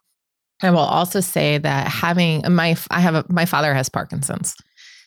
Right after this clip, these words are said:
One of the things that has changed the way I look at food too is my father's Parkinson's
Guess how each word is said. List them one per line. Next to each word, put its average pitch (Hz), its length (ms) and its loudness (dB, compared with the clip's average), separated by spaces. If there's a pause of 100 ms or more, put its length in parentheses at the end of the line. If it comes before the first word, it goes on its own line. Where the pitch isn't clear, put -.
(160)
One 180 320 2
of 170 140 2
the 160 100 2
things 143 520 0 (100)
that 160 220 -2
has 151 340 2
changed 175 580 2
the 147 80 0
way 139 180 2
I 135 60 0
look 143 200 0
at - 220 -4
food 175 420 2
too 147 320 2
is 139 200 2
my 139 180 2
father's 135 920 0 (480)
Parkinson's - 680 -4